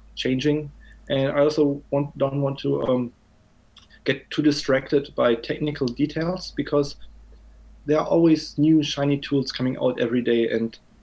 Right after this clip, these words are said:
I think it's sometimes just more ma-, valuable to know what you, uh, to use what you know and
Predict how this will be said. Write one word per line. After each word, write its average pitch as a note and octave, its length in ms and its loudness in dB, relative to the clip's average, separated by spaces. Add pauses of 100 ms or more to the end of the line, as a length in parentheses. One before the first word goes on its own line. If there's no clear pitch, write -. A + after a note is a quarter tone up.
(260)
I C#3 60 -6
think F3+ 240 0
it's D3+ 180 -2 (160)
sometimes D#3 320 -2
just - 240 -2
more B2+ 140 0
ma-, B2+ 300 0
valuable C#3 500 2 (240)
to - 360 -4
know C3+ 220 2
what C#3 380 0
you, C3 300 0
uh, A#2 220 2
to B2+ 100 -4
use C#3 260 4
what B2+ 220 -2
you B2+ 60 -2
know C3 360 0
and B2+ 340 0